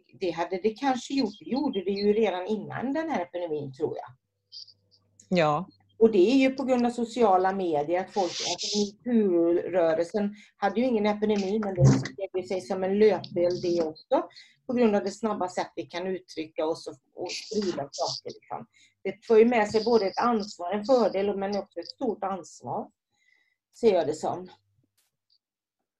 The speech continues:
Speaker 1: Ja.
Speaker 2: Ja.
Speaker 1: Det är spännande.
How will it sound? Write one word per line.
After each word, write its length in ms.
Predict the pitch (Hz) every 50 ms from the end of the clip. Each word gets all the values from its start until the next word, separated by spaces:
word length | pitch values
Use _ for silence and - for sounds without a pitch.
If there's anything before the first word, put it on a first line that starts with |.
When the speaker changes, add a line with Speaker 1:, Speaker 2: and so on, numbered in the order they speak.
| _ _ _ _ _ _ _ _ _ _ _ _ _ _ _ _ _ _ _ _ _ -
Speaker 1:
Ja. 300 | 202 196 196 208 240 247 247 - - -
Speaker 2:
Ja. 440 | - 185 185 175 170 190 208 208 - _ _ _ _ _
Speaker 1:
Det 60 | - 208
är 40 |
spännande. 240 | 208 208 - 233 233